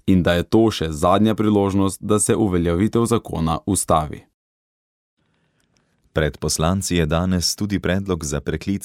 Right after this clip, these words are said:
Speaker 2: posvetovalnega referenduma o obrambnih izdatkih, ki je v preteklih tednih močno naelektril politično ozračje.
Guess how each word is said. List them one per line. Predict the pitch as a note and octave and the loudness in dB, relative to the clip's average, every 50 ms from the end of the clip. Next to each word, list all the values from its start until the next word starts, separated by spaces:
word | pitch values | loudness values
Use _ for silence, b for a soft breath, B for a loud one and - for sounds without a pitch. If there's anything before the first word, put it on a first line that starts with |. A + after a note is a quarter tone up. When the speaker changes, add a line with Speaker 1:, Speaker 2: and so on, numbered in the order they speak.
| - - | -8 -8
Speaker 2:
posvetovalnega | - D#2 D2+ - - C#2+ - D2 C#2 C#2+ D2 D2+ D#2+ D#2 D2+ C#2 C#2 C2+ C2+ | -6 -6 -6 -6 -6 -6 -4 -4 -2 -2 -2 -2 -2 -4 -4 -2 -4 -4 -4
referenduma | D2+ C#2+ - D#2 D#2 D#2+ F2 F#2 F2 D#2+ D#2+ D#2 D#2 D#2 | -4 -4 -4 -2 -2 -2 -2 -2 -2 -2 -2 -2 -2 -2
o | B1+ B1 D2+ D2 C#2+ | -4 -4 -4 -4 -4
obrambnih | C2+ D2+ D2+ C#2+ D#2+ D#2+ D#2 D2 C#2 - - | -2 -2 -2 -2 -2 -2 -4 -6 -8 -8 -10
izdatkih, | C2+ B1 B1+ D2+ D#2+ F2 F#2 - - F#2+ E2+ - - B B B B B B B B B B | -10 -6 -4 -2 -2 -2 -4 -6 -6 -6 -6 -6 -10 B B B B B B B B B B
ki | - - | -4 0
je | A#2+ A2 | 0 0
v | G#2+ G2 | 0 0
preteklih | - G2 F2+ - F2 E2+ - - F2 E2 | 0 0 0 2 0 0 0 -2 -4 -2
tednih | - F2+ E2+ D#2 D#2+ E2 D#2 - - | -2 -2 0 0 0 -2 -2 -2 -4
močno | D2+ D2+ D2 - - E2+ E2 F2 F#2+ F#2 | -4 -4 -4 -4 -2 -2 0 0 0 0
naelektril | F2 E2 E2 D#2 D#2 D#2+ - - E2 D#2 D#2 D2+ | 0 0 -2 -2 -2 -4 -6 -6 -4 -4 -2 -2
politično | D2 - F2 E2+ F2 E2 - C#2+ - - D#2 C#2+ C#2+ | -2 -2 -2 -2 -2 -4 -6 -8 -6 -4 -2 -2 -2
ozračje. | D#2 D#2 F2+ E2 D2+ B1+ - - - - - | -2 -2 -2 -2 -2 -2 -6 -10 -12 -12 -12